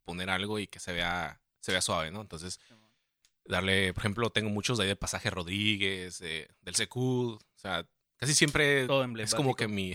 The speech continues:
Speaker 1: <laughs> sí,
Speaker 2: Ajá.
Speaker 1: como que mi ruta.
Speaker 2: Sí.
Speaker 1: <laughs> Así que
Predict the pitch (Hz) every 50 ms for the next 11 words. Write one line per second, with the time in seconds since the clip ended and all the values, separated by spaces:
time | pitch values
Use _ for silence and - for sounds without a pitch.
0 | - - 165 - - - - 131 110 95 120 117 120 107 98 - 101 90 95 92
1 | 85 90 87 90 120 127 - - 147 151 - - 131 151 - - - - - -
2 | 135 117 120 113 - 139 127 -